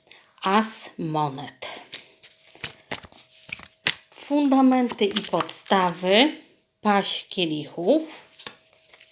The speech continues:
Co odchodzi do przyszłości? Umiarkowanie.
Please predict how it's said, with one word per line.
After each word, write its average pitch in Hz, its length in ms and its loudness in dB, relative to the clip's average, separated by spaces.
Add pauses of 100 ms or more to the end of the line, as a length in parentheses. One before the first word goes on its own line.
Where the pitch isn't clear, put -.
(540)
Co 349 240 6
odchodzi 285 440 2
do 254 120 8
przyszłości? - 1080 -2 (2250)
Umiarkowanie. 254 1300 6